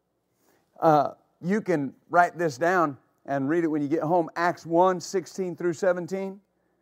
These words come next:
Uh, Peter, of course, they were in the upper room, and they were, they were praying about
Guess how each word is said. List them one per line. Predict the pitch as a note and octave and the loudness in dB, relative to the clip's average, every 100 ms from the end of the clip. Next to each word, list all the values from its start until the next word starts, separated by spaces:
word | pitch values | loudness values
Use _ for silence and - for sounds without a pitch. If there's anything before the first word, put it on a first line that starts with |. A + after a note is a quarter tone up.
| _ _ _ _ _ - | _ _ _ _ _ 2
Uh, | C#3 | 2
Peter, | A#2+ F#3 A3 F#3 G3 | 2 0 0 2 0
of | E3 C3+ | -2 -4
course, | F#3+ F3 C#3+ | -2 -2 2
they | E3+ | 0
were | D#3+ | 0
in | E3 E3+ | -2 -4
the | D#3 | -2
upper | - D#3 | -2 -2
room, | D#3+ F3+ F#3+ F#3+ _ _ _ - | -2 0 0 -4 _ _ _ -6
and | C#3+ | 0
they | D#3 | 2
were, | E3 D3 C3+ _ _ | 2 -2 -4 _ _
they | C3+ D#3 | 2 2
were | C3+ | 2
praying | - F3+ G3 F3+ | -6 -6 -4 -4
about | C3+ D#3+ D#3+ | -2 -2 -2